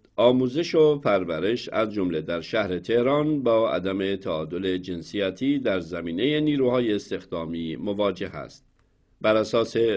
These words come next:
آمار ارائه شده از سوی وزارت آموزش و پرورش، جمعیت دانش آموزان کشور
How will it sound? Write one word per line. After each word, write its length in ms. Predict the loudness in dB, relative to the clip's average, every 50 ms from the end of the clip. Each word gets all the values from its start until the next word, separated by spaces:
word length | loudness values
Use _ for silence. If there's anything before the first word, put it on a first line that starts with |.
| 0 0
آمار 400 | 0 0 2 2 2 0 2 2
ارائه 460 | 2 0 0 0 0 2 2 2 0
شده 280 | 0 -2 -2 2 2 2
از 140 | 2 2 0
سوی 220 | -2 -4 -2 -2
وزارت 500 | -2 -4 -4 -2 -2 -2 -2 -2 -4 -4
آموزش 560 | -4 -2 -2 -2 -2 -2 -2 -2 -4 -4 -2
و 60 | -4 -2
پرورش، 640 | 0 0 0 2 2 4 4 2 2 0 -4 -12 -18 _ _ _ _ _ _ _ _ _ _ -6
جمعیت 720 | 2 4 4 6 8 8 6 6 6 6 4 4 4 4
دانش 380 | 6 6 6 6 4 2 0 0
آموزان 540 | 0 0 0 -2 0 0 0 0 0 0 -2
کشور 640 | -2 -2 -4 -4 -4 0 2 4 4 4 2 0 -4